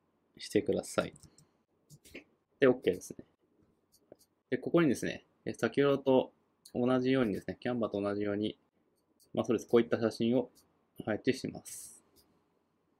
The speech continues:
顔写真とか、まあ、自分が写ってるような写真、もしくは、まあ、こういう、まあ、雰囲気がわかるような写真を用意してください。もしくは、画像素材サイトから持ってきてください。はい。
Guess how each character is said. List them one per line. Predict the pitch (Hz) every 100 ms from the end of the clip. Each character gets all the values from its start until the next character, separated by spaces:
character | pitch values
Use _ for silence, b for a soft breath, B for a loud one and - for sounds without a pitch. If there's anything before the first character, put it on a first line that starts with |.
| -
顔 | 127 123
写 | 123
真 | 107 - - _ _ _ _ _ -
と |
か、 | - 95 -
ま | 110 104
あ、 |
自 | 107
分 | 117 131 127
が | 123 - - _ - - b _
写 | 131 -
っ |
て | - 107
る | 104
よ | 104
う | 113
な | 135
写 | -
真、 | 101 98 92
も | 127
し | -
く | -
は、 | 90 69 - _ _ _ _ _ _ _ -
ま |
あ、 | 139
こ |
う | 127
い | 120
う、 | - - _ _ _ _ _ _ _ _ _ _
ま | 143
あ、 | -
雰 | 175
囲 |
気 | 170
が | 107
わ | 98
か | 113
る |
よ | 104
う |
な | 95 92
写 | 95
真 | - 113 143
を | -
用 | 110 98
意 |
し | -
て | -
く |
だ | 92
さ | - -
い。 | -
も | 156
し | 160
く | -
は、 | 113 - - _ _ _ _ _
画 | 110 113
像 | 131 131
素 | 131
材 | 127
サ | 123 120
イ |
ト | -
か | 120
ら | 131 117
持 | 98
っ |
て | -
き | 104
て | -
く | 92
だ | -
さ | -
い。 | 95 - _ _ _ _ _ _ _ _ _ _ _ -
は |
い。 | 113